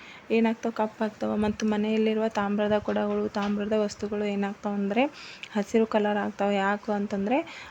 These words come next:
ಅವು ನಮ್ಮ ಸುತ್ತಮುತ್ತಲಿನಲ್ಲಿರುವ ವಾತಾವರಣದಲ್ಲಿನ ಕಾರ್ಬನ್ ಡೈಆಕ್ಸೈಡ್ ಜೊತೆ ವರ್ತಿಸಿ ಏನಾಗ್ತಾವೆ ಅಂದ್ರೆ, ಮ್, ಆ, ಕರಿ, ಅದ್ರ ಬಣ್ಣ ಚೇಂಜ್ ಆಗ್ತದೆ. So ಇದಕ್ಕೆ ಒಂದು ಮುಖ್ಯ ಕಾರಣ ಅಂದ್ರೆ ಸಂಕ್ಷರಣ.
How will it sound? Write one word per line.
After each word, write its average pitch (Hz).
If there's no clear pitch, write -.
ಅವು 240
ನಮ್ಮ 247
ಸುತ್ತಮುತ್ತಲಿನಲ್ಲಿರುವ 220
ವಾತಾವರಣದಲ್ಲಿನ 208
ಕಾರ್ಬನ್ 208
ಡೈಆಕ್ಸೈಡ್ 208
ಜೊತೆ 214
ವರ್ತಿಸಿ 208
ಏನಾಗ್ತಾವೆ 208
ಅಂದ್ರೆ, 196
ಮ್, 339
ಆ, 190
ಕರಿ, 214
ಅದ್ರ 208
ಬಣ್ಣ 208
ಚೇಂಜ್ 208
ಆಗ್ತದೆ. 196
So 226
ಇದಕ್ಕೆ 240
ಒಂದು 233
ಮುಖ್ಯ 220
ಕಾರಣ 202
ಅಂದ್ರೆ 202
ಸಂಕ್ಷರಣ. 214